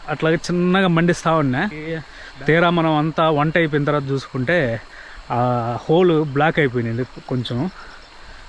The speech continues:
మళ్ళీ ఇంకా దాన్ని, ఆ, వాళ్ళు ఇచ్చిన ఎక్విప్మెంట్తో అయితే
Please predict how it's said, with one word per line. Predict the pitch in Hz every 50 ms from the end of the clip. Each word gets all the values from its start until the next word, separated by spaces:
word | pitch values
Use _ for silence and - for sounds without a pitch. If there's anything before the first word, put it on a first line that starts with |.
| - -
మళ్ళీ | 127 123 131 139 135
ఇంకా | 135 131 123 127
దాన్ని, | 131 131 131 127 127 127 127 127 127 127 127 127
ఆ, | 127 127 123 120 127 120 - - - - -
వాళ్ళు | 131 131 131 135
ఇచ్చిన | - - 160 165
ఎక్విప్మెంట్తో | 147 147 143 139 135 131 - 156 143 - 147 135 127 120 - 135
అయితే | 127 123 165 170 156 127 120 135